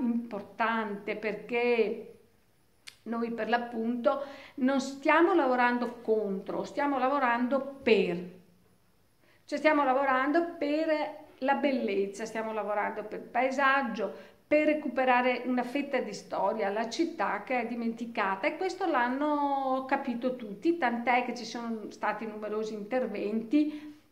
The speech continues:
a nostro favore dell'opposizione consigliare, ma la stessa maggioranza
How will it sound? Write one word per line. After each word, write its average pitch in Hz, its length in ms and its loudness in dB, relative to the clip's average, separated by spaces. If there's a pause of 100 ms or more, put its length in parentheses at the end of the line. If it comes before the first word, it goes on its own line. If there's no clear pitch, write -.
(180)
a 240 100 0
nostro 226 360 -2
favore 208 880 -4 (300)
dell'opposizione 202 1600 -2 (220)
consigliare, 202 1120 -4 (340)
ma 311 520 2
la 262 160 2
stessa 320 440 -2
maggioranza 240 1120 -2